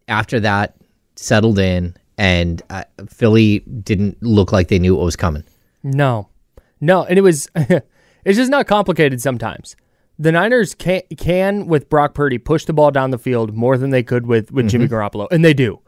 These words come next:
Speaker 2: Like, they're, every, every number, every eye test will, will prove that. But against, against Philly yesterday, it was really clear, like, get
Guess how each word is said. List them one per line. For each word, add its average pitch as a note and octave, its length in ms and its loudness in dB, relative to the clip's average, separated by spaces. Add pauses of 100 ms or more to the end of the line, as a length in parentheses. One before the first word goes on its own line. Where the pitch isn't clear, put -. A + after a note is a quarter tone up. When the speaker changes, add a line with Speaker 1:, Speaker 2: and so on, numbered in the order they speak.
(460)
Speaker 2:
Like, B2+ 160 -4
they're, C#3 280 2
every, D#3 360 0
every D#3 300 0
number, D3 320 0
every C#3 300 0
eye B2+ 200 2
test B2 480 -4
will, B2 260 -2
will B2 140 2
prove A2 240 -4
that. - 280 -8 (760)
But D#3 100 2
against, G#3+ 380 -2 (140)
against F#3+ 400 -2
Philly A#3 300 2
yesterday, G2 640 -8 (840)
it E3 140 -2
was E3+ 140 4
really F3+ 300 0
clear, F3 280 -2
like, B2 260 -6 (420)
get F#3+ 320 4